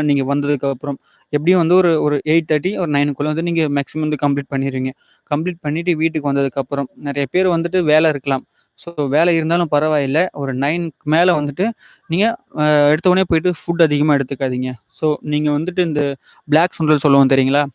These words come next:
அதை வந்துட்டு நல்லா வந்து சோக் பண்ணிக்கோங்க. அதாவது தண்ணியில வந்து ஊற வச்சுக்கோங்க. எ-, நீங்க ஏர்லி மார்னிங் எந்திரிச்சு நீங்க ரன்னிங்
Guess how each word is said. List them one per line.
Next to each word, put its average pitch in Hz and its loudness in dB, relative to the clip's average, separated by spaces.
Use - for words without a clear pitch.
அதை 147 0
வந்துட்டு 165 -4
நல்லா 147 2
வந்து 151 -2
சோக் 156 0
பண்ணிக்கோங்க. 139 -2
அதாவது 160 2
தண்ணியில 175 0
வந்து 156 -2
ஊற 151 2
வச்சுக்கோங்க. 139 -2
எ-, 143 0
நீங்க 139 0
ஏர்லி 156 2
மார்னிங் 156 0
எந்திரிச்சு 156 -6
நீங்க 151 -4
ரன்னிங் 156 -2